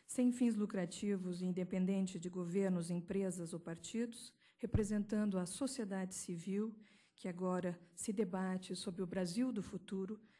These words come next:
vem a esta digníssima audiência pública prestar sua solidariedade e algumas informações a pedido da Associação de Moradores do Bairro City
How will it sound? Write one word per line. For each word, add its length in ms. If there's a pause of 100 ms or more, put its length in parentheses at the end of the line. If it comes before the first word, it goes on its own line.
(380)
vem 500 (420)
a 160
esta 720 (320)
digníssima 880 (200)
audiência 400
pública 600 (440)
prestar 640
sua 260
solidariedade 1040
e 40
algumas 360
informações 1000 (320)
a 40
pedido 680 (280)
da 140
Associação 880
de 120
Moradores 920
do 100
Bairro 400
City 560